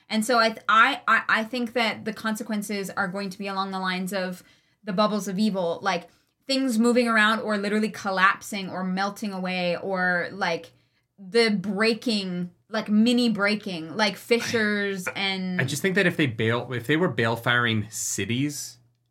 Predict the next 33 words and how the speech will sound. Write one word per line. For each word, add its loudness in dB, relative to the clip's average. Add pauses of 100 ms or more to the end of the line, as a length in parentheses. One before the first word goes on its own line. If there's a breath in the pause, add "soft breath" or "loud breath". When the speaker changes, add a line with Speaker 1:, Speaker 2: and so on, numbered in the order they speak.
(160)
Speaker 2:
in 2
the -2
Age 2
of 0
Legends, 0 (340 soft breath)
then 2
in 2
order 2
to -2
get 0
to -2
the -6
point 0
where -2
there 2
are, 2
like, 2
real 2
consequences -2
now, 0
they -2
have -2
to -6
get -2
back -2
to -6
that -4
point. -14
Speaker 1:
Well, 4
that's 0
what -6
Rand 0
did. -8